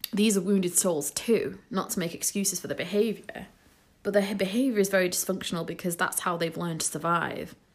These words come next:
They don't know any other way. And I think that the narcissist definitely has more of a <laughs> chance of seeing themselves in the sociopath or the psychopath.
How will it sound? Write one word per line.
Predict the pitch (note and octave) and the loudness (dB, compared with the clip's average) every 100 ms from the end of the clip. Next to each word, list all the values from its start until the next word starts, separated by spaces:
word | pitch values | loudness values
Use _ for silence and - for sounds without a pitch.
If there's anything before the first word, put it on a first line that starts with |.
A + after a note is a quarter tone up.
| _ _ _ - | _ _ _ -2
They | F#3 | 2
don't | F3 F#3 - | 4 2 2
know | E3+ D#3 D#3 | -2 0 0
any | D#3 D#3 | -2 -6
other | D#3 | -8
way. | D3+ D3 B2+ - - _ _ _ _ _ _ _ _ _ _ _ _ _ - | -2 0 0 -6 -12 _ _ _ _ _ _ _ _ _ _ _ _ _ -4
And | F3 | -4
I | |
think | E3+ D#3 | -2 -4
that | E3 | -4
the | E3 E3+ | -2 0
narcissist | E3 E3+ - D#3+ D3 - _ | 0 0 -2 -2 -6 -10 _
definitely | - F#3+ F#3 F3+ D3+ | 4 4 4 -4 -4
has | D#3 - D3 - | -6 -4 -4 -4
more | D#3+ D#3 | -6 -4
of | D3+ | -4
a | D3 | -4
<laughs> | - | -6
chance | - G#3 G#3+ - - | 0 4 4 2 0
of | E3+ D#3+ - - - - | 0 -2 -6 -16 -20 -4
seeing | - A3 A#3 G#3 | 2 4 6 4
themselves | E3 D#3 - - D2+ | 2 -2 0 0 0
in | D3+ | -2
the | D#2 | -2
sociopath | - D#2+ - D2 - - | -2 -2 -6 -8 -8 -8
or | E3 | -6
the | |
psychopath. | - - - - - - - - | -4 -4 -6 -8 -14 -12 -14 -18